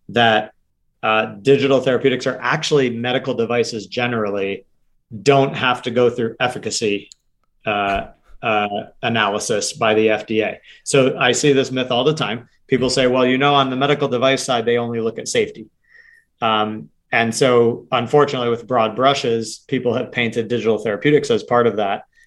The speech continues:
They've said, "Well, digital therapeutics, you know, may or may not have evidence, but the F D A looks at safety." I can unequivocally tell you that could not be farther from the truth. I would say ninety-five percent of our interactions with the F D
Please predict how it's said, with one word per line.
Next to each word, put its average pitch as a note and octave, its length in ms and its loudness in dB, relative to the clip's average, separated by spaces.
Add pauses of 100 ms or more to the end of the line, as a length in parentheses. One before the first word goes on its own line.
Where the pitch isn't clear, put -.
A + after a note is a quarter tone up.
(140)
They've G#2+ 140 -2
said, A#2 160 0
"Well, E3 220 8
digital C#3 300 4
therapeutics, B2 560 0
you A#2 80 -4
know, A2+ 120 -2
may B2 160 0
or B2 100 0
may A#2 120 0
not A#2 240 0
have A2+ 200 -2
evidence, B2+ 340 -2
but A#2 140 -4
the A#2 100 0
F A2+ 140 0
D A#2 100 2
A A2 60 2
looks A2 180 -4
at A2+ 60 -14
safety." - 380 -2 (440)
I C#3+ 140 4
can C#3 300 0
unequivocally C#3+ 760 2
tell B2+ 260 -2
you D#3 400 -2 (180)
that B2+ 240 -2
could B2+ 180 0
not B2+ 320 -4
be B2 120 -2
farther A#2+ 360 0
from A2+ 240 -6
the A2 80 -6
truth. G#2 300 -4 (800)
I D3 160 4
would D#3+ 160 6
say D3+ 160 2
ninety-five D3 1400 0
percent B2 420 -2
of A#2+ 140 -8
our B2 180 2
interactions A#2 640 0
with A2+ 160 -2
the A2+ 140 2
F A2 180 -2
D B2+ 180 0